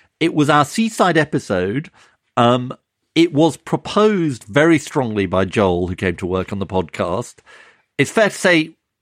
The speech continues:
as with all our successful episodes, it was met with a degree of skepticism from me, wasn't it, Jeff?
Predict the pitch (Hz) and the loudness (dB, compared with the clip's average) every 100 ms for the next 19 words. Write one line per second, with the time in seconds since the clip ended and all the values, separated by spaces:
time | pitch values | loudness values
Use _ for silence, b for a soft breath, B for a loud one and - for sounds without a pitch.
0 | _ _ - 147 143 160 180 147 - 139 | _ _ -2 2 4 4 4 2 0 -2
1 | 123 - 110 101 113 92 113 110 120 127 | -2 -2 0 0 -2 -2 0 0 0 -6
2 | 104 123 117 110 98 117 120 117 - 127 | -2 -2 0 -2 0 0 2 0 0 -6
3 | - 120 123 113 135 185 202 143 - 165 | -6 -4 -4 -4 -4 -2 -2 -4 -6 -12
4 | - 95 - - | -6 -6 -6 -14